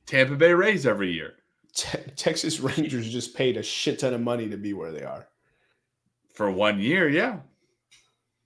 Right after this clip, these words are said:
Speaker 2: Yeah, they, they paid to win. Yes, that's what, that's what I'm saying.
Speaker 1: But
Speaker 2: But
Speaker 1: the, but the stories about baseball that we love are the runs that people go on,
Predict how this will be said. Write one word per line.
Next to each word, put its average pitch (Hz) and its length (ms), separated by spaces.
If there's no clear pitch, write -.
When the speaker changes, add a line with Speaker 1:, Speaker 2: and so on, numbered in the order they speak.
Speaker 2:
Yeah, 127 200
they, 113 400
they 123 260
paid 139 680
to 151 120
win. 131 440
Yes, 120 320
that's 123 240
what, 131 200
that's 135 200
what 135 60
I'm 120 100
saying. 113 400
Speaker 1:
But 127 180
Speaker 2:
But - 160
Speaker 1:
the, 117 60
but 123 160
the 135 100
stories 165 480
about 139 400
baseball 120 480
that 104 140
we 101 120
love 92 560
are 104 220
the 98 140
runs 104 580
that 107 180
people 95 280
go 87 240
on, 76 220